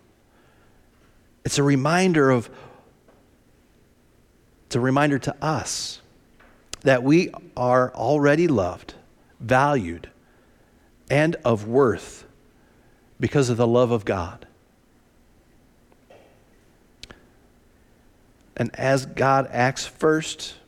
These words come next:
and has already rescued all of us, the Holy Spirit has changed us to be these children of God so that we respond to this good news and become followers of Christ. That God,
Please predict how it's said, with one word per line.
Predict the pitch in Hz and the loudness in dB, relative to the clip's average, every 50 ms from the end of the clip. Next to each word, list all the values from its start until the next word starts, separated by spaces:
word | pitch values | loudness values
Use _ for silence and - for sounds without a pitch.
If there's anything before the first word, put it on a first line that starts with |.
| _ _ _ _ - _ | _ _ _ _ -12 _
and | - 117 | -2 0
has | 123 135 113 - | 0 0 0 -2
already | - 131 143 160 160 151 151 151 143 | -2 0 0 2 2 2 4 4 4
rescued | 123 127 143 156 147 - 151 139 120 | 4 4 2 2 0 0 0 0 0
all | - - 117 135 160 156 | 0 0 2 4 4 4
of | 147 156 | 4 2
us, | 151 147 143 - - - - - - - - - - - - - - - _ _ _ - | 0 0 -2 -8 -14 -16 -18 -20 -20 -20 -20 -20 -20 -20 -20 -20 -20 -20 _ _ _ -4
the | - | -4
Holy | 85 - 170 180 185 180 170 | 0 2 4 4 4 4 2
Spirit | - - - 170 160 160 160 160 151 120 - - - - - | 0 -2 2 4 4 6 6 4 2 -2 -8 -20 -20 -18 -2
has | - 143 131 123 | -2 0 0 0
changed | - - - 175 185 190 185 165 175 - | -4 -2 0 2 2 2 2 0 0 2
us | 143 143 143 139 - - - - - - | 2 2 0 -2 -6 -12 -16 -20 -18 -2
to | - 131 120 | 0 0 0
be | 113 120 156 180 185 185 185 185 175 - - - - - - - - | 4 4 4 4 4 2 0 -2 -4 -8 -16 -20 -20 -20 -20 -4 0
these | 123 120 117 113 107 | 0 2 2 0 -2
children | - - - - 113 101 101 92 95 90 85 85 - - _ - | -4 -6 0 0 2 2 2 0 -4 -6 -6 -10 -14 -20 _ -2
of | 104 101 98 90 | -2 -2 -2 0
God | - 101 90 92 95 101 104 | -2 -2 0 2 0 0 -2
so | - - 135 | 0 0 2
that | 131 143 143 143 | 4 4 4 4
we | 151 170 196 | 4 4 4
respond | 196 165 160 151 - - - 165 165 175 175 185 190 190 170 | 4 4 2 2 0 -4 -4 0 0 2 2 2 2 2 0
to | 165 | 0
this | 139 127 131 120 - | 2 2 0 0 0
good | - 123 113 107 | -2 -2 -2 -2
news | 101 101 110 113 117 110 | 0 0 0 2 2 2
and | 135 139 139 | 2 2 2
become | 147 147 - 180 190 196 208 214 | 0 0 2 0 0 2 0 -2
followers | 208 - 127 113 104 107 101 95 90 | -2 0 0 2 2 2 0 0 -2
of | 104 95 - | -4 -6 -4
Christ. | - 101 90 90 90 85 - - - - - - - - 147 - _ | -4 -4 -2 -2 -4 -4 -8 -12 -14 -16 -14 -14 -14 -14 -16 -20 _
That | _ 151 160 147 143 | _ 0 0 0 -2
God, | - - 208 214 214 254 262 | -4 0 0 0 0 -2 -6